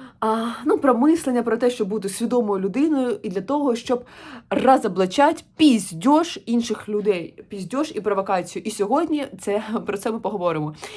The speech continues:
І так, у нас є інфопривід. Богдана Гончарук, хейт і булінг бідної мільярдерки. От. Е, а б-, мі-, доларової мільйонерки, або ж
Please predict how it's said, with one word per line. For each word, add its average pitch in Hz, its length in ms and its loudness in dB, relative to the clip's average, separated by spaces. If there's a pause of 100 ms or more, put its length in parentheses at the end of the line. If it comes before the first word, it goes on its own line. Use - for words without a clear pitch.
(160)
І 330 100 -2
так, 185 280 2
у - 20 -4
нас 269 240 -2
є 254 60 -6
інфопривід. 240 540 -2
Богдана 208 460 2
Гончарук, 226 540 -4 (300)
хейт - 800 -2 (300)
і 208 120 -4
булінг 185 880 -2 (460)
бідної 170 640 -2 (1800)
мільярдерки. 190 800 -2 (1500)
От. 165 420 -6 (420)
Е, 190 240 -4
а 190 160 4
б-, 160 160 -10 (120)
мі-, 185 400 -4
доларової 175 480 4
мільйонерки, 170 720 -2
або 190 640 2
ж 240 480 0